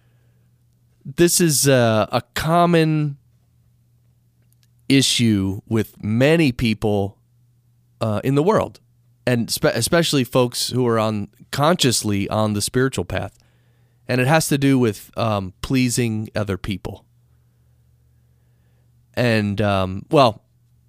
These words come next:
let me just say first that in Jennifer, i-, in the session with Jennifer, she basically told me that I'm a people pleaser. Like, I wanna please everybody. And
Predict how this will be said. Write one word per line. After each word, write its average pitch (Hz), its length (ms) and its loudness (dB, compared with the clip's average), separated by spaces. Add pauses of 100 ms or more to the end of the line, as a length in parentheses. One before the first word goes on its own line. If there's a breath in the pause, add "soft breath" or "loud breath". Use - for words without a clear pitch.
(140)
let 135 100 0
me 139 80 4
just 135 200 2
say 127 140 2
first 131 380 0
that 107 240 -2
in 107 380 -4
Jennifer, 110 840 -2
i-, 78 480 -10
in 131 180 0
the 117 80 0
session 139 380 2
with 117 120 0
Jennifer, 151 600 0
she 131 220 0
basically 117 800 0 (240)
told 139 260 2
me 107 360 -4 (100)
that 110 280 -2 (140)
I'm 110 220 -2
a 104 80 -2
people 175 340 -2
pleaser. 92 560 -6
Like, 107 180 -4
I 107 80 0
wanna 117 260 0
please 117 320 0
everybody. 95 580 -4 (1120)
And 101 460 -6